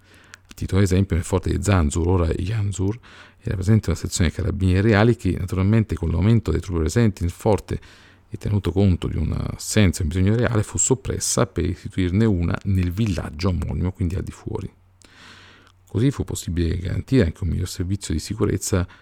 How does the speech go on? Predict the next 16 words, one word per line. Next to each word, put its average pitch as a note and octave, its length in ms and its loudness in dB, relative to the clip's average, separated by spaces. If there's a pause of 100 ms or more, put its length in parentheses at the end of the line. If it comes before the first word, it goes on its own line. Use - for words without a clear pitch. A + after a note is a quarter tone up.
(160)
del - 100 -12
servizio F2+ 340 -4
postale G#2 520 -2
che F2+ 100 -6
si E2+ 240 -4
svolgeva F2 420 0
sulla F2+ 240 -2
pista - 320 -4
carovaniera F2 560 0
Zanzur F2 500 -2
Zavia, F2+ 560 0
ora F#2 180 -2
identificabile F2 640 -4
con E2 180 0 (180)
Ez F#2+ 340 -2 (720)
Zawiya, F2+ 560 0